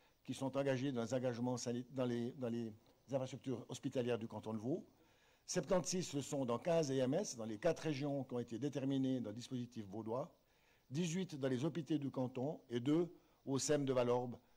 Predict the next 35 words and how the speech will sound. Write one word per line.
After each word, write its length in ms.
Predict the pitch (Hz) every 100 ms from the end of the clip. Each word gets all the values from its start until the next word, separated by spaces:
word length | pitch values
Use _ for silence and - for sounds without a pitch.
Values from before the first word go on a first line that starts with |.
| _ 110
donc 140 | 110
le 60 | 117
centre 260 | 127 120
de 60 | 117
requérants. 440 | 110 113 104 82 - _ _ _ _ _ _ _ _ _
Nous 120 | 139 143
avons 200 | 151 127
un 40 |
certain 280 | 139 147 160
nombre 160 | 147
de 80 | 131
militaires, 680 | 123 117 117 123 143 156 - -
vous 100 | 107
me 40 |
pardonnerez 480 | 135 131 127 123 120
le 80 | 113
fait 200 | 107 117
que 80 | -
je 40 |
dise 280 | 104 90 -
un 80 | 98
certain 380 | - - 123 120
nombre, 240 | 120 135
puisque 220 | - 117 101
le 60 |
dispositif 540 | 101 - 120 - 101 - -
est 80 | 135
confidentiel, 720 | 135 127 117 110 127 156 156 - _ _ - _ -
engagés 460 | 143 143 131 147
dans 180 | 127 110
des 220 | 101 95
engagements 400 | 127 123 113 104
de 40 | -
sûreté, 400 | 156 - 123 127
notamment 520 | 123 127 113 117